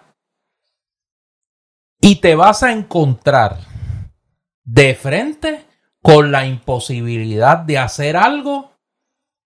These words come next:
porque están ahí los intereses económicos que tienen un contubernio financiando las campañas políticas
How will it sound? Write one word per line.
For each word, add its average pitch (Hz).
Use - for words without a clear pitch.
porque 147
están 170
ahí 247
los 135
intereses 165
económicos 233
que 143
tienen 196
un 220
contubernio 147
financiando 175
las 185
campañas 151
políticas 208